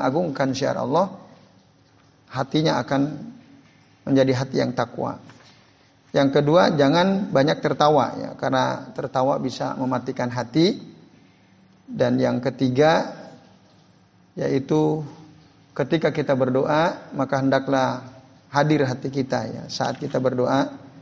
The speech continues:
memohon kepada Allah Subhanahu wa taala. Yang keempat, Bapak-bapak dan sekalian, bisa dibuka di halaman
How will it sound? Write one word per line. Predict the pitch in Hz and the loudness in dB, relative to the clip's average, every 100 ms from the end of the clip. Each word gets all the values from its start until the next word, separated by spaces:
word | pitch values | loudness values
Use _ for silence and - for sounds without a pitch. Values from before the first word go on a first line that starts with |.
| - - - - - | -20 -20 -20 -12 -2
memohon | 139 135 135 | 2 4 2
kepada | 123 131 123 135 | 0 0 2 2
Allah | 123 120 | 0 0
Subhanahu | 135 120 123 117 117 | -2 -4 -2 -2 -2
wa | 117 | -2
taala. | 120 113 113 - - - - - - - - - - - - - - - - - | -2 -4 -6 -10 -18 -20 -20 -20 -20 -20 -20 -20 -20 -20 -20 -20 -20 -20 -20 0
Yang | 147 147 | 2 4
keempat, | 170 214 175 170 - | 4 6 4 4 0
Bapak-bapak | 143 143 151 170 143 | 0 4 6 6 4
dan | 135 | 2
sekalian, | 147 131 151 | 2 2 2
bisa | 151 139 127 | 2 2 2
dibuka | 123 120 160 165 | 0 0 0 2
di | 131 | 2
halaman | 123 123 123 135 160 180 196 | 2 2 2 2 2 0 -4